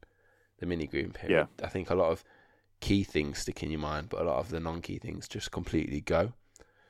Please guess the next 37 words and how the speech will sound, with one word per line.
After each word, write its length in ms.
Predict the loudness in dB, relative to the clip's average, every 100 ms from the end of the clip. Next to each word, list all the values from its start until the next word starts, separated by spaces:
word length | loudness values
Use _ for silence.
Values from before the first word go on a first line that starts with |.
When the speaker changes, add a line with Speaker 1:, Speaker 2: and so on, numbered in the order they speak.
| _ _ _ -10
Speaker 1:
So 260 | 0 2
there's, 220 | 2 0 0
like, 200 | 0 -2 _ 2
little 280 | 6 6
things 460 | 4 0 -2 -4 -2
like 540 | 0 0 -2 -8 -10 -14 _ _ _ -20 _ _ _ _
the 100 | -10
first 320 | 2 2 4 2
time 160 | 2
I've 100 | 2
ever 180 | 2 0
cried 320 | 0 0 0
with 80 | 0
my 100 | 0
dad. 320 | 6 6 6 0 -18 -14
Like, 160 | -6 2
that, 280 | 2 2 -4
that 200 | -6 -6
was 160 | -2
a, 200 | 0 -2 -6 _ _ _ _ _ _ _
you, 140 | -8 -8 -2
you 160 | 4 6
remember 260 | 8 8
that 220 | 8 6 4
so 260 | 6 6
pivotally, 760 | 4 0 -2 -6 -6 -4 -4 -6 _ _ _
pivotally, 540 | -4 -4 -6 -6 -4 -6 -12 -20 _ _ _ _
because 520 | -4 -2 -2 -8 -12 -20 _
it's 120 | -4
not 140 | 2 2
Speaker 2:
Yeah. 40 |
Speaker 1:
something 300 | 2 0 0
you've 260 | 2 0 -6 _ _ _ _ _ _ _ _
ever 220 | 4 6 8
really 280 | 8 6 6
done 180 | 6
before. 360 | 6 2 -2